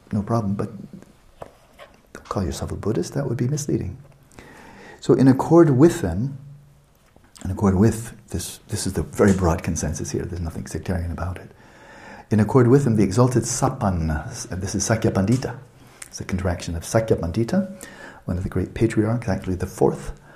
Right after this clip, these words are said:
of the five great pa-, patriarchs, original patriarchs of the Sakya tradition of Tibetan Buddhism.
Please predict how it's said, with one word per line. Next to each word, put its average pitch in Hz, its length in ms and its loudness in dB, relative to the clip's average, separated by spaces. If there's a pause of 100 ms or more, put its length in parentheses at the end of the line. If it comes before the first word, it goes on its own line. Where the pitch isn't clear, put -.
(420)
of - 120 -20
the 95 80 -10
five 95 320 -2
great 92 200 -2
pa-, - 120 -12
patriarchs, 107 760 -4 (120)
original 92 340 -6
patriarchs 90 480 -6
of - 120 -10
the - 120 -6
Sakya 117 420 -4
tradition - 460 -8
of - 80 -8
Tibetan 90 280 -6
Buddhism. 123 480 -4